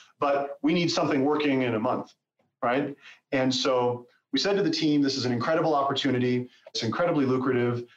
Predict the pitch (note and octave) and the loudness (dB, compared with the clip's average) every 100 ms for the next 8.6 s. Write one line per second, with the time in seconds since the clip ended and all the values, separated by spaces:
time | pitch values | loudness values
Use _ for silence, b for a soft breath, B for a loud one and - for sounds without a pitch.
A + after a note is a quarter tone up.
0 | B - A#2 C3 D3+ D#3 D3 C3+ B2 B2 | B -4 -2 0 0 0 0 2 0 0
1 | A#2+ A#2 A#2 A2+ B _ C3 A#2+ B2+ C#3+ | 0 0 -2 -6 B _ -2 0 2 2
2 | C#3+ D3 C#3 B2 B2+ B2 B2 A#2+ A#2 A#2 | 0 0 0 2 2 0 -2 -2 -2 -2
3 | A2+ B B - A#2+ A#2 A2+ - C#3 C#3+ | -4 B B -4 -2 0 -2 -2 0 2
4 | D3 D3 D3 B2+ A#2+ - b b b A#2+ | 2 2 0 0 0 -4 b b b -2
5 | B2+ A#2+ B2 C#3 D3+ C#3+ D3 D3 C#3+ A2+ | 0 0 0 0 0 0 0 0 0 0
6 | B2+ B2+ B2 B2+ - A#2 A2+ A#2 A2+ A2+ | 2 2 2 -2 0 -2 -2 -2 -2 -2
7 | B B A#2 A#2+ C3 C3+ C3 C3 B2+ C3+ | B B -2 0 2 2 2 0 0 0
8 | B2 A#2+ A#2 A2 A2 A2 | 0 2 0 0 -2 -4